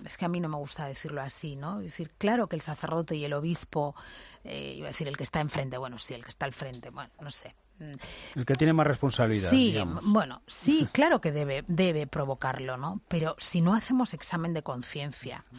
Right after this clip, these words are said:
Speaker 1: si los católicos catalanes no hacemos examen de conciencia, porque esto no es un asunto de los católicos catalanes con los católicos españoles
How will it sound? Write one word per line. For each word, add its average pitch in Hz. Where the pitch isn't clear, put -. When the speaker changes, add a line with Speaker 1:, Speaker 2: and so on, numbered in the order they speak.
Speaker 1:
si -
los 165
católicos 214
catalanes 151
no 180
hacemos 175
examen 165
de 151
conciencia, 135
porque 175
esto -
no 226
es -
un 185
asunto 170
de 151
los 143
católicos 185
catalanes 151
con 143
los 139
católicos 151
españoles 151